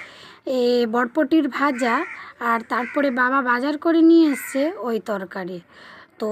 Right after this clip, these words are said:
বাবা বাজার করে নিয়ে এসছে আজকে চিকেন, পোলট্রির মাংস। তো আজকে হবে পোলট্রির মাংস রান্না বন্ধুরা, যেহেতু বা-, মেয়ে পন-, পোলট্রির মাংস খেতে ভীষণ পছন্দ করে। আর বাবা শুধু, উম,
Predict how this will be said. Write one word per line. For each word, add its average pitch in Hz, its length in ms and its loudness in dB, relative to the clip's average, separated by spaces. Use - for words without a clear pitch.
বাবা 226 280 4
বাজার 294 380 2
করে 339 280 2
নিয়ে 330 280 8
এসছে 339 340 0
আজকে 247 360 -2
চিকেন, 269 440 0
পোলট্রির 269 460 0
মাংস। 269 420 4
তো 269 80 -2
আজকে 240 400 0
হবে 285 340 -2
পোলট্রির 269 500 -2
মাংস 247 420 -4
রান্না 320 420 6
বন্ধুরা, 285 480 2
যেহেতু 240 320 -2
বা-, 240 280 0
মেয়ে 269 340 2
পন-, 262 420 -2
পোলট্রির 285 280 0
মাংস 262 260 2
খেতে 302 280 -2
ভীষণ 302 340 0
পছন্দ 311 420 2
করে। 262 280 -2
আর 233 240 -2
বাবা 240 420 2
শুধু, 302 360 0
উম, 247 440 -4